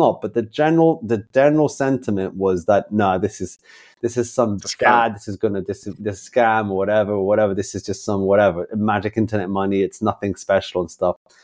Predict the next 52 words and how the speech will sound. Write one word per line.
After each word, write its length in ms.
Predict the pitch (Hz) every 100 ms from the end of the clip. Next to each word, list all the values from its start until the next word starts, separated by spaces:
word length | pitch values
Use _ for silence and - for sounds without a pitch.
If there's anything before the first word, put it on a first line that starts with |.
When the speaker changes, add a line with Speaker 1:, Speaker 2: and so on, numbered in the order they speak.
| _ _ _ - _
Speaker 1:
I 140 | 147
had 160 | 180 196
different 300 | 185 - 170
ideas, 480 | 147 131 185 120 - 127
even 240 | 127 156
though 100 | 156
I 40 |
wasn't 360 | 143 135 131 113
fully 300 | - 143 123
Bitc-, 340 | 110 127 - -
I, 60 |
I 200 | 107 107 101 101 104
wasn't 200 | 107 104
fully 140 | 110
orange 320 | 107 120 117
pill 160 | - 90
by 140 | 87
two 160 | 87 98
thousand 220 | 92 90
seventeen. 520 | - 95 90 - 107 -
I 120 | - 120
liked 400 | 104 135 - -
it 100 | -
from 80 | 87
two 120 | -
thousand 220 | 95 85
seventeen, 520 | 82 90 85 - 85 - _ _
not 180 | 127 160
because 240 | 165 160
I 60 | 160
wanted 240 | 147 135
to 80 | 135
make 160 | 127 110
money, 260 | 139 123
but 140 | 85 87
because 240 | 98 113
I 60 | 110
saw 220 | - 139
the 120 | 120
opportunity 640 | 107 110 - 139 143 127
in 80 | 117
that. 260 | 107 104 -
And 320 | 107 101 101 -
for 100 | 107
me, 280 | 101 117 139
the 120 | 110
clincher 460 | - 131 131 - 123
was 320 | 104 113 107
a 60 |
twenty-one 500 | 101 - 113 107 101
million 260 | 101 98 95
cap. 340 | - 107 78